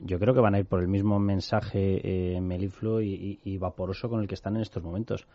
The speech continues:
O sea, yo, lo, el resultado de lo que estamos viendo con los avales que están respaldando a Pedro Sánchez, yo creo que es la prueba evidente de que el aparato está intentando hacer lo que, lo que tú comentas, Luis.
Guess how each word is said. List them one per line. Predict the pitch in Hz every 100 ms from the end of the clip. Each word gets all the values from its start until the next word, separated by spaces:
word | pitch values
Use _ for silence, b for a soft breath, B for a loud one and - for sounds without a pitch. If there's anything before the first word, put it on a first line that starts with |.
| b b
O | -
sea, | 95
yo, | 113
lo, | 131 104 107
el | 110
resultado | 101 98 127
de | 139
lo | 139
que |
estamos | 120 135 120
viendo | 123 123
con | 110
los | 101 -
avales | 101 117 110
que |
están | 110 113
respaldando | 107 - 107 110 113
a |
Pedro | - 110 101
Sánchez, | 113 107 127
yo | 113
creo | 104
que | 104
es | 107
la | 104
prueba | 110 107
evidente | 107 113 110
de | 127
que | 104
el | 92
aparato | - 101 104
está | 123 104
intentando | 104 104 107 107
hacer | 98 113
lo | 120
que, | 104 92 90
lo | 92
que | 87
tú | 98
comentas, | 95 90 87 87
Luis. | 90 -